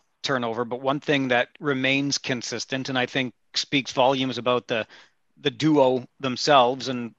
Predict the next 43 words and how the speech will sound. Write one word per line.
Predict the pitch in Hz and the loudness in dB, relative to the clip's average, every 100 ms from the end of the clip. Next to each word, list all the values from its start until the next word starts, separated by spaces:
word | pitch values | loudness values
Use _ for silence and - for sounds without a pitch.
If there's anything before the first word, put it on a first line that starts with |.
| _ | _
and | 135 | -6
what | 123 - | -4 -2
they've | 120 117 | -4 -4
meant | 123 120 | -6 -6
to | |
the | 123 | -4
organization, | 123 123 113 113 131 131 123 | -4 -4 -6 -4 -2 -2 -4
are | |
the | 117 | -8
extensions | 113 - 123 - 123 | -6 -4 -2 -4 -8
of | 123 - | -10 -6
Dave | 117 | -8
Drinkle | - 120 - 120 | -6 -8 -6 -6
and, | 113 113 | -6 -10
and, | 120 113 | -14 -12
and | - 117 | -10 -8
Chris | - 127 | -6 -6
Lazary. | 110 107 127 113 98 | -2 -2 -2 -6 -8
And | 107 | -8
I | |
think | 113 120 - | -8 -10 -6
these | 127 127 | -6 -4
guys | 139 127 123 - | -2 -2 -2 -4
together | - 110 131 131 117 113 - - - | -4 2 2 4 2 0 -6 -10 -2
have | 135 | 2
demonstrated | - 156 170 147 143 120 117 131 - - | 4 6 6 4 2 2 2 -2 -4 0
to | 139 127 127 120 | 2 4 2 0
Saginaw | - 143 127 123 110 98 139 - | 2 4 4 2 0 -2 -2 -4
and, | 123 - | -4 -2
and | 123 120 | -4 -4
its | - | -4
fans | - 147 127 113 113 - - _ _ | 0 2 4 2 -4 -8 -14 _ _
what | 127 131 - _ _ | 2 2 2 _ _
can | - 143 127 | 0 2 2
happen | 113 127 131 113 | 2 2 0 -4
with | 113 110 | -6 -6
a | |
junior | 107 120 110 | -6 -4 -2
hockey | 120 123 120 | -2 -2 -6
team | 117 110 | -8 -6
in | 110 | -6
the | 113 | -2
right | 113 113 | -4 -4